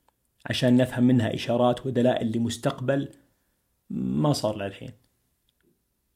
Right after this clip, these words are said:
والعجيب هو إنه إلى يومنا هذا فيه ناس كثير يفهمون إن أحلامهم وض-، ومضات من المستقبل، كأن أحلامهم عبارة عن حرق الفيلم الحياة.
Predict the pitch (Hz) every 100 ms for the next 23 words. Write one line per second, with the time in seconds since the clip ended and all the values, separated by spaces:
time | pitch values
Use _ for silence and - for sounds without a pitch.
0 | _ 175 147 170 208 180 123 160 143 123
1 | 165 160 127 113 104 98 101 98 - 120
2 | 104 117 - - 135 127 120 131 131 113
3 | 113 - 139 147 123 113 117 123 - 139
4 | 131 123 143 - 104 107 104 - - -
5 | - _ _ _ _ _ _ _ _ _
6 | _ _ _ _ - 165 151 127 151 147
7 | 120 117 123 127 117 98 117 110 110 -
8 | - _ - - - - 117 - - _
9 | - - 113 110 - 120 113